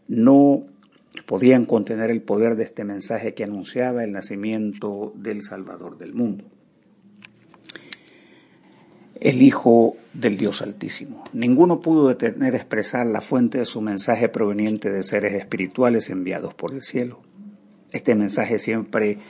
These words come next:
es causa de admiración. Jesús es maravilloso. Las huestes celestiales se han pronunciado siguiendo el guión del cielo. Los humildes, los pobres de espíritu son los que con fe proclaman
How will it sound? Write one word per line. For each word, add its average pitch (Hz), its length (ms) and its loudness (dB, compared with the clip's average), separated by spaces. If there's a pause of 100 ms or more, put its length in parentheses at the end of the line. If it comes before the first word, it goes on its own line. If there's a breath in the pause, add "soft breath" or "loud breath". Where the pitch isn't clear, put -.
(280 loud breath)
es - 140 -10
causa 131 400 0
de 107 80 -4
admiración. 101 720 -10
Jesús 120 560 -2
es 110 140 -8
maravilloso. 104 640 -2 (440 loud breath)
Las 120 160 2
huestes 135 380 4
celestiales 120 640 -2
se 131 100 -8
han 113 140 -4
pronunciado 110 640 -6
siguiendo 104 480 -8
el 95 120 -14
guión 92 200 -14
del 92 140 -14
cielo. 104 340 -6 (640 soft breath)
Los - 160 -6
humildes, 113 480 2
los 110 140 -2
pobres 113 360 4
de 110 60 -4
espíritu 120 580 -4
son 117 320 0
los 113 180 0
que 110 180 -4
con 107 220 2
fe 117 180 2
proclaman 107 880 0